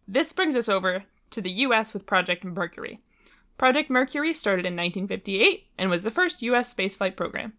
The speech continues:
One of the first needs for the program was a spacesuit. Instead of starting from scratch, Mercury looked at military flight suits that were in use at the time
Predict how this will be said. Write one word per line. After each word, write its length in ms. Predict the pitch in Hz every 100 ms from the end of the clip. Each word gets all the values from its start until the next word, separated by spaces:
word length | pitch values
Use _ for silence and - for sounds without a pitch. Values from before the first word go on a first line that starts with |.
| _ _ _
One 220 | - 220 226
of 80 |
the 100 | 208
first 380 | 208 - 349 -
needs 240 | 226 220 208
for 140 | 202
the 80 | 185
program 480 | 208 170 175 170 185
was 240 | 175 170
a 40 |
spacesuit. 480 | 175 - - - - - _ _ _ _ -
Instead 240 | 202 285
of 80 | 359
starting 300 | - 294 285
from 140 | 254
scratch, 560 | 226 - 202 208 - - - -
Mercury 420 | 214 233 277 254
looked 200 | 226 226
at 120 | 208
military 400 | 214 220 214 196
flight 300 | 190 180 170
suits 240 | - 170
that 120 | - 170
were 80 |
in 120 | 175 175
use 220 | 185 185
at 100 | 180
the 60 |
time 360 | 175 175 170 190